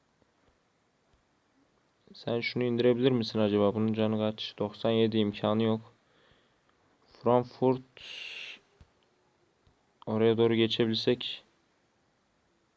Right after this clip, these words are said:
güzel olur. İşte bu hocam. Evet, onu da saklamıştık. Şu sonunda kullandık yani.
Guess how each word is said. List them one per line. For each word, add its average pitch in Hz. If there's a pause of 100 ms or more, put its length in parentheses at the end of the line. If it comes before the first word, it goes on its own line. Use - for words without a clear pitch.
(160)
güzel 107
olur. 117 (3500)
İşte -
bu 107
hocam. 104 (1800)
Evet, 101
onu 117
da 117
saklamıştık. 117
Şu -
sonunda 117
kullandık 117
yani. 110